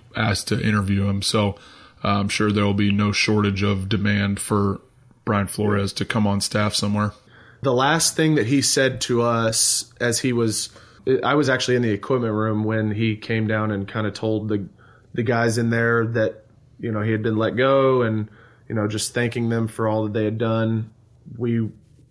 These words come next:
Speaker 2: had not been told yet. It, like, he had just been told himself.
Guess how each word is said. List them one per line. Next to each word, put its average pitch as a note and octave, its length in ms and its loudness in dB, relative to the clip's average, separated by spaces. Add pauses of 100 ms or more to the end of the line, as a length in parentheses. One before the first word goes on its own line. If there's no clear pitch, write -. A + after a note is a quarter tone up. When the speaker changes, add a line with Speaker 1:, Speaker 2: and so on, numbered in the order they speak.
(380)
Speaker 2:
had A2 280 -2
not A2+ 240 0
been A#2 160 0
told A#2 320 0
yet. A2+ 320 0
It, - 360 -6
like, G#2 220 -6
he C#3+ 160 2
had A#2+ 120 2
just A#2 200 -2
been A2 160 -2
told G#2+ 240 -2
himself. G#2 580 -2